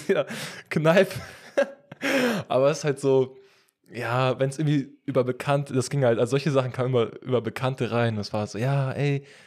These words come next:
ähm, wir haben da irgendwie sowas, könntest du vielleicht das übernehmen?“ Und das war dann so, „Ja, komm, let's go.“ Ich hab irgendwie alle Erfahrungen mitgenommen. Und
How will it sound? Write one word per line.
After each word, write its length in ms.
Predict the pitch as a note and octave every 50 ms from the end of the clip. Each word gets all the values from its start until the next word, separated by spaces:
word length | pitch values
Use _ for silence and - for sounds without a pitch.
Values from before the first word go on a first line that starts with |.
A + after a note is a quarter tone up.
| - A2+ -
ähm, 240 | A2+ A2+ A2+ A2 A2
wir 120 | A#2+ B2
haben 140 | C#3 D3+ D#3
da 80 | C#3+ B2+
irgendwie 180 | C3+ C3+ C3
sowas, 300 | B2+ C#3 C#3 C3+ C3 -
könntest 300 | - C#3+ C3+ B2+ B2+ - C3+
du 40 |
vielleicht 300 | B2 - A#2+ A#2+ A#2 -
das 120 | A#2 - -
übernehmen?“ 400 | A2 A#2 B2 B2 B2+ C3+ C#3 C3+ - - - - - - -
Und 80 | - A2+
das 100 | A2 -
war 80 | A2 G#2
dann 80 | G#2
so, 440 | G2 G#2 G#2 G2+ G2+ G2+ - - - _ _ _ _
„Ja, 300 | - G2+ F#2+ F#2 F#2 G2 G2+
komm, 280 | - - G2+ G2+ G2+
let's 200 | G2+ G2+ - -
go.“ 200 | - G#2+ G#2 G#2
Ich 100 | G2+ -
hab 60 | F#2+ -
irgendwie 360 | - G2+ F#2+ G2+ G2 - -
alle 140 | F2+ F2+ F2
Erfahrungen 400 | F2+ F#2 - G2 F#2 F#2 F#2 F#2
mitgenommen. 460 | F#2+ - - A2 G#2 G#2 G2+ A2+ A#2+ - _ _ _ _ _ _ _ _ _ _ - - _ - -
Und 240 | - G2 G2+ G2+